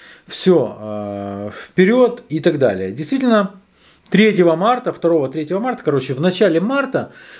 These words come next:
для многих было шоком то, что происходило.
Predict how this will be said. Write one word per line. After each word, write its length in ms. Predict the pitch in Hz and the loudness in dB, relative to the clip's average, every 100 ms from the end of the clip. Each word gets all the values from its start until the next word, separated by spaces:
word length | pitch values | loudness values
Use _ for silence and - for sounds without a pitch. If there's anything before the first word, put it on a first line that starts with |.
| _ | _
для 220 | 131 185 | 2 2
многих 340 | 202 226 196 156 | 2 0 0 0
было 240 | 175 175 | 2 2
шоком 380 | 160 175 135 131 | -2 -6 -6 -6
то, 100 | 156 | -6
что 160 | - 123 | -6 -6
происходило. 760 | 131 135 196 208 262 233 214 | -6 -4 -6 -4 0 0 -2